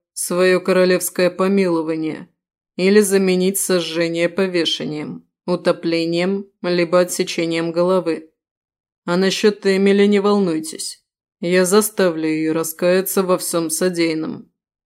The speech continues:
В этом можете не сомневаться, Ваше Величество. Конечно, пока она беременна, я не стану пугать её слишком сильно,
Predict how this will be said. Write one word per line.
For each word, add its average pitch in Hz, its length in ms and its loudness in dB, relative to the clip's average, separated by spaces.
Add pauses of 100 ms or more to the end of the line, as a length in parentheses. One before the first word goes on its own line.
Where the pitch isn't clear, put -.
(220)
В 175 180 -4
этом 196 280 4
можете 190 520 0
не 185 120 0
сомневаться, 190 720 0
Ваше 156 320 -6
Величество. 156 760 -10 (600)
Конечно, 175 520 -2
пока 175 440 0
она 170 180 0
беременна, 175 560 0
я 165 240 -2
не 165 120 -6
стану 202 420 0
пугать 160 400 -4
её 160 120 -2
слишком 165 460 -4
сильно, 165 560 -6